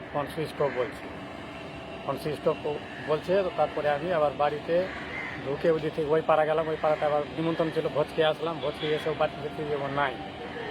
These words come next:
আবার ফোন করলাম, ফোন লাগছে না, সুইচ অফ বলছে। বাড়িতে ঘুমিয়ে গেলাম। ঘুমাবার পর আবার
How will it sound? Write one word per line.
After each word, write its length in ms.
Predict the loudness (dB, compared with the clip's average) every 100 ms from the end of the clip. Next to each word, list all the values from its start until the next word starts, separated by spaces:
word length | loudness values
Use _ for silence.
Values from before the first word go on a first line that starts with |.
| -8 2
আবার 200 | 6 6 4
ফোন 140 | -2 0
করলাম, 260 | -2 -2 -8 -10 -12 -12 -12 -10 -8 -8 -8 -8 -10 -8 -2
ফোন 120 | 4
লাগছে 220 | 4 4
না, 120 | -4
সুইচ 340 | -2 -4 -4 -2
অফ 100 | -2
বলছে। 520 | -2 -6 -6 -10 -10 -14 -16 -14 -12 -8 2
বাড়িতে 220 | 2 4
ঘুমিয়ে 280 | 2 2 4
গেলাম। 260 | 6 4 0 -4
ঘুমাবার 380 | 0 4 4 4
পর 200 | 2 4
আবার 280 | 4 4 2